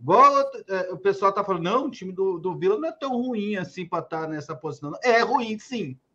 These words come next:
É ruim, sim. É horroroso. Time que não faz gol. Ah,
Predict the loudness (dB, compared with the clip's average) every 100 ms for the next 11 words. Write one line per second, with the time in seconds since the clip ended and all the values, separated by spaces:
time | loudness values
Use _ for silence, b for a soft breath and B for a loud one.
0 | _ _ _ _ 2 6 6 4 0 -2
1 | -6 -8 -8 -10 _ _ _ _ _ _
2 | 4 6 8 10 12 10 8 -6 _ _
3 | _ _ -18 -10 -6 0 2 4 6 8
4 | 6 2 _ _ _ _ _ 0